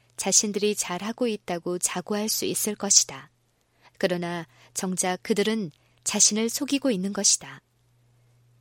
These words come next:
인생의 수확은 품성이며 이 품성이 현세와 내세의 운명을 결정하는 것이다. 수확은 뿌려진 씨를 거두는 것이다.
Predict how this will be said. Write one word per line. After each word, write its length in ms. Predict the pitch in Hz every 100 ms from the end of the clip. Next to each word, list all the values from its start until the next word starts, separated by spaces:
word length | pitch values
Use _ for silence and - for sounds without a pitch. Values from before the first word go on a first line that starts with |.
| _ -
인생의 540 | 208 226 277 254 262
수확은 720 | 262 - 226 220 226 226 196 -
품성이며 880 | - 254 247 254 240 190 151 143 - _ _ _ _
이 140 | 180 180
품성이 840 | - 240 226 208 185 185 175 - _ _ -
현세와 760 | 247 220 220 202 196 190 160 -
내세의 460 | 180 196 196 226 226
운명을 600 | 190 190 190 185 208 196
결정하는 560 | - 190 - 220 214 202
것이다. 520 | - - - 143 - _ _ _ _ _ _ _ _ _
수확은 640 | - 269 240 240 262 233 - _ _ _
뿌려진 480 | 254 262 262 269 269
씨를 440 | - 269 262 254 226
거두는 480 | - 202 214 226 226
것이다. 520 | 214 - 156 135